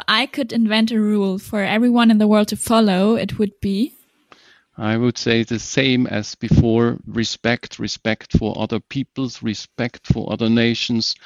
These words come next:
Speaker 2: respect for intellectual property, of course. <laughs> Respect for nature.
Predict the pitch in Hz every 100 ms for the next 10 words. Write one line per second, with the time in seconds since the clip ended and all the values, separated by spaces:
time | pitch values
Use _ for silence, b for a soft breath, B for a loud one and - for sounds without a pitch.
0 | B B B B _ 113 107 - 117 -
1 | - - 104 101 107 95 - 113 - 156
2 | - - 170 143 - - 147 - - -
3 | - 120 - - 127 - 170 175 165 147
4 | - - - - 120 - 131 139 - -
5 | 160 - - - 135 131 135 143 147 -
6 | 147 139 135 131 -